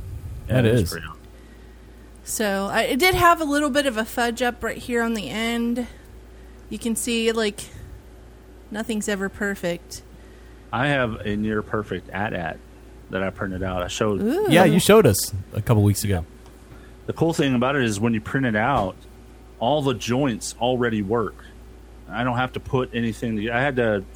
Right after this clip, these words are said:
Speaker 1: glue the legs to the hips, but that was it.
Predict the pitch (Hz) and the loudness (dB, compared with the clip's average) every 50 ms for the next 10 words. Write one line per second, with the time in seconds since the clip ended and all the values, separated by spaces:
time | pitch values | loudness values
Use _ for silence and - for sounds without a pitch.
0 | 113 107 104 120 135 143 147 135 120 123 110 110 123 123 131 127 123 - - - | -12 -6 -2 0 2 2 2 2 0 0 0 2 2 2 0 0 -4 -8 -14 -8
1 | - 131 113 110 110 101 - 131 131 143 - - - - - - - - - - | -6 -6 -4 -2 -4 -2 -2 -2 -2 -2 -4 -8 -10 -10 -10 -12 -16 -18 -20 -20
2 | - - - - - - - - 104 120 127 139 123 110 104 120 135 123 95 - | -20 -20 -20 -20 -18 -14 -14 -4 -2 0 2 2 2 0 0 0 0 0 0 -2